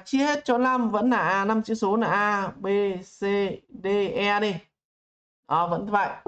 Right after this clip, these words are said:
đúng không? Thế và chia hết cho năm thì đây điều kiện ràng buộc đó là cái chữ số E.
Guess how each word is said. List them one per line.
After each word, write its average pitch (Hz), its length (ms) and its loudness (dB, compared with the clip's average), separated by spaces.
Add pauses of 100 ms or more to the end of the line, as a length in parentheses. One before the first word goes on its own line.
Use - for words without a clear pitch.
(200)
đúng 160 160 -4
không? 196 220 0 (760)
Thế 311 140 0
và 247 300 2
chia 233 180 -2
hết 330 120 0
cho 285 120 2
năm 277 340 2
thì 208 160 2
đây 247 240 2
điều 220 200 2
kiện 208 240 -2
ràng 190 240 0
buộc 196 340 0 (760)
đó 175 240 2
là 226 180 0
cái 202 120 -2
chữ - 180 -8
số 214 180 -4
E. 233 400 0